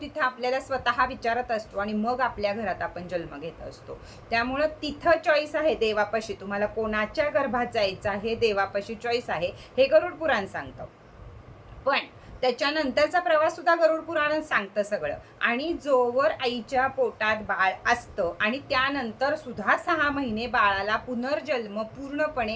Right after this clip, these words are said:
आठवत असतो, असं गरुड पुराण सांगतं. तर आपल्याला कसे जन्म येतात, काय येतात, हे आपण बघूया. पण या सगळ्या जन्माच्या पलीकडं कुठंतरी वैकुंठ आहे आणि तिथं जर आपल्याला कायमचा वास हवा असेल,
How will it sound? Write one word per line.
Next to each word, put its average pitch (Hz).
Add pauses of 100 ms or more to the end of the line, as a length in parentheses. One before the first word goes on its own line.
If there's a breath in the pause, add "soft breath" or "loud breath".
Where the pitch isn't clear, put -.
आठवत 226
असतो, - (260 loud breath)
असं 233 (140)
गरुड 254
पुराण 170
सांगतं. 151 (340 loud breath)
तर 262 (140)
आपल्याला 240
कसे 302
जन्म 311
येतात, 202
काय 233
येतात, 247
हे 196
आपण 160
बघूया. 143 (260 loud breath)
पण 247
या 247
सगळ्या 254
जन्माच्या 254
पलीकडं 269
कुठंतरी 226
वैकुंठ 294
आहे 185
आणि 185 (100)
तिथं 277
जर 311
आपल्याला 208
कायमचा 185
वास 175
हवा 196
असेल, 165